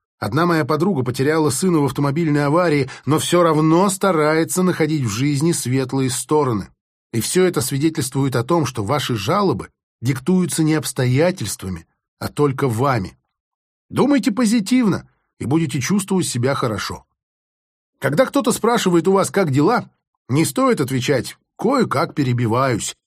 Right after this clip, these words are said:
или «Лучше не буду жаловаться». Такие выражения заставляют вас чувствовать, что жизнь — тяжелая борьба, и даже если вам кажется, что это всего лишь слова, они все равно влияют на ваше подсознание и как бы предлагают людям спросить,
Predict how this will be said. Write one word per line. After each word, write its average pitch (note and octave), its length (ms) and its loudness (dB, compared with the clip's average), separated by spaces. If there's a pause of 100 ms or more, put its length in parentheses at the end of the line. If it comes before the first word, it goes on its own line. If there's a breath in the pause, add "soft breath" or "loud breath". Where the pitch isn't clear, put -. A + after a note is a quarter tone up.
или D#3+ 320 2 (200 loud breath)
«Лучше G3 360 2
не D3 120 4
буду D#3 280 2
жаловаться». A2+ 600 -2 (520)
Такие G#3+ 320 0
выражения G3 480 4
заставляют D#3 600 0
вас D3+ 160 0
чувствовать, G3+ 480 0
что D3+ 200 0
жизнь — E3+ 480 2 (240)
тяжелая G3+ 600 4
борьба, D3+ 640 2 (360)
и G2 60 -10
даже B2+ 220 0
если D3+ 180 0
вам D#3 200 2
кажется, D#3 440 0
что - 160 -4
это C3 160 0
всего C#3+ 320 0
лишь C#3+ 180 0
слова, B2 640 -2 (360 soft breath)
они A2 180 -4
все A2+ 160 -4
равно G#2+ 340 0
влияют D#3 460 2
на A#2+ 100 0
ваше C3 220 -2
подсознание C3+ 880 -2 (160 loud breath)
и G#2 80 -8
как A#2 140 -4
бы B2 120 -2
предлагают B2+ 640 0
людям D#3+ 280 2
спросить, D3 640 0